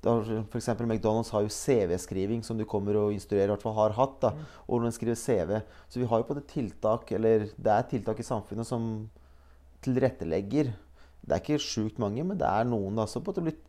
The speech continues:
Speaker 1: på interesse da, for ingen, mange forventer å få det servert på fanget her. Vær så
Speaker 2: Ja.
Speaker 1: god, en jobb. Det funker ikke sånn. Så
Speaker 2: Nei.
Speaker 1: på en måte, de må litt opp i ringa og prøve liksom ser etter de jobbene. Men det er jo selvfølgelig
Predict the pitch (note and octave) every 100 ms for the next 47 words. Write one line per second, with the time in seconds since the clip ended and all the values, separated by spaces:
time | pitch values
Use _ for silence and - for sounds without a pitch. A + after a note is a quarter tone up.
0 | - C#3+ C#3 F#2 - A#2 B2 B2+ A#2 A#2
1 | C3+ C3 - - - D#3+ D3 D3+ D3+ B2+
2 | A#2+ C3+ A#2 A#2 A#2+ A#2+ G#2 B2+ A#2+ G#2+
3 | G#2 A#2 A2 B2+ A#2+ - G#2+ G#2+ G#2+ A2+
4 | A2+ A#2+ B2+ C3+ G2+ - - - - C3+
5 | C#3 G2 G2 F#2+ A#2 C#3+ D#3 - - A2
6 | C3 A#2+ C3 B2 B2 B2 B2 C#3 C#3 A#2+
7 | - A#2 G#2+ G#2+ A#2+ D#2+ A2 A2 G#2+ -
8 | - - - - - - C3 A#2 A2 A#2
9 | G#2+ - - - - A2+ A2+ A2+ A2+ A2+
10 | F2+ G#2+ B2+ - - - - B2+ - -
11 | - - - - - - - A2+ - C3+
12 | C#3+ C3+ A#2+ C3+ C3 A#2+ B2 A#2